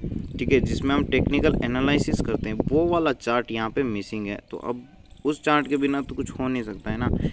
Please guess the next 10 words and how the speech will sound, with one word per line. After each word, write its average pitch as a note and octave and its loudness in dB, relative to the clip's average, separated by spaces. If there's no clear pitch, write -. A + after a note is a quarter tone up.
क्योंकि A#2+ 0
हम B2 2
जब A#2 0
तक - -4
रिसर्च C#3 0
पूरी C3+ 2
नहीं C3+ 0
हो C3 0
जाती A#2 0
है, C3 4